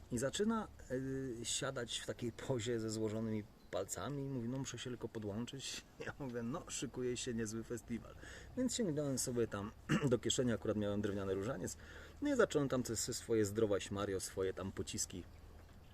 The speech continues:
odpalać i szykować swoje, e, tam chałbice, e, grady i te wszystkie inne. Mówię, co tu się będzie działo? No a ona zaczyna mi, ta kobieta, sprzedawać, że będziesz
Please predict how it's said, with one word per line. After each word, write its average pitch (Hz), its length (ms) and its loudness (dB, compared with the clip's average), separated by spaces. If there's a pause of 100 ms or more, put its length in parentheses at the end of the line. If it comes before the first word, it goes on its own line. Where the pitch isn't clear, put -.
(360)
odpalać 98 500 0
i 98 40 0
szykować 95 480 0
swoje, 92 420 2 (440)
e, 110 100 -4
tam 90 240 -4
chałbice, 101 640 2
e, 95 1000 -4
grady 101 280 0
i 95 40 0
te 85 140 -4
wszystkie - 320 -2
inne. 92 320 -4
Mówię, - 160 -2
co 233 140 -2
tu 262 140 -4
się 262 140 -4
będzie 226 260 4
działo? - 280 -2 (720)
No 113 260 2
a 277 40 -2
ona 247 220 4
zaczyna 131 380 0
mi, 117 180 4
ta 95 120 -2
kobieta, 95 360 -2
sprzedawać, 82 520 -4
że 90 120 -6
będziesz 98 520 -2